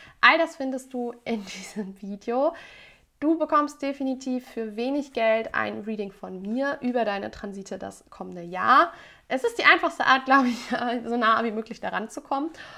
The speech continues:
Und es unterstützt definitiv auch mich und meine Arbeit, auch weiter kostenlos Content auf YouTube zu kreieren für dich.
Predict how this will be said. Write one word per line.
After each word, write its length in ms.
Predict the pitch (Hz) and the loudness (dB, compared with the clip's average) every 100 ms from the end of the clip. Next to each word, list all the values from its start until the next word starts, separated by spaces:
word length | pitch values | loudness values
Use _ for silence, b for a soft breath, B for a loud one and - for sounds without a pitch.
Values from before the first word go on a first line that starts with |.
| B B | B B
Und 220 | 285 359 | 4 4
es 80 | 349 | 2
unterstützt 460 | 285 302 294 - 269 | 0 -2 -4 -6 -6
definitiv 460 | 262 247 240 247 | -4 -4 -6 -6
auch 180 | - 214 | -4 -4
mich 220 | 226 233 | -6 -8
und 80 | 208 | -10
meine 260 | 190 185 - | -10 -8 -2
Arbeit, 480 | 240 269 269 269 | 0 0 -2 -4
auch 280 | - 208 214 | -4 -2 -4
weiter 320 | 214 208 226 | -6 -6 -6
kostenlos 500 | 226 294 - 269 247 | -8 -10 -10 -8 -8
Content 400 | - 240 - 208 | -6 -8 -8 -12
auf 100 | 214 | -12
YouTube 340 | - 226 226 - | -12 -14 -16 -20
zu 100 | - | -20
kreieren 360 | - 226 185 | -18 -14 -12
für 140 | 190 - | -12 -12
dich. 340 | 202 277 - | -10 -10 -12